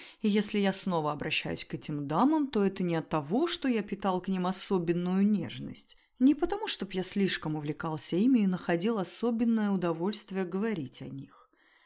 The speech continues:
Но нельзя не обратить внимания на то, что в последнее время эти размножающиеся с каждым днём дамы начинают играть роль довольно заметную,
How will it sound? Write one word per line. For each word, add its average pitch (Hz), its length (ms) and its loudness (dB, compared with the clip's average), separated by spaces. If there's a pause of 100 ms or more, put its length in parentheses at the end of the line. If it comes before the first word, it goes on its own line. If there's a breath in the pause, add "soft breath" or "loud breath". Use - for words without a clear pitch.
(280 soft breath)
Но 175 140 0
нельзя 165 400 2
не 165 100 0
обратить 160 480 -2
внимания 175 480 2
на 175 140 -2
то, 170 100 -6
что 160 220 -4
в - 80 -18
последнее 160 720 -2
время 180 440 0 (320)
эти 196 260 2
размножающиеся 180 1200 4
с 170 140 2
каждым 165 580 2
днём 147 580 -4
дамы 151 520 0 (480 loud breath)
начинают 190 640 2
играть 175 400 0
роль 240 260 2
довольно 208 580 0
заметную, 226 840 -2